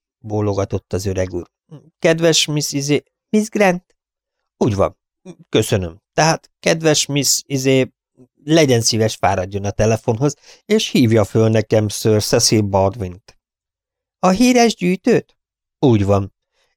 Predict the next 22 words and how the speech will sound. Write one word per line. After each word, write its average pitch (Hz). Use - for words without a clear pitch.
Én 196
ugyan 180
a 170
magam 160
részéről 135
híres 107
sarlatánnak 107
nevezném, 156
de 135
ez 139
azért 104
van, 123
mert 120
ellenségek 98
vagyunk. 92
Lehet, 170
hogy 156
csak -
ugyan 104
ért 98
a 98
régiségekhez. 95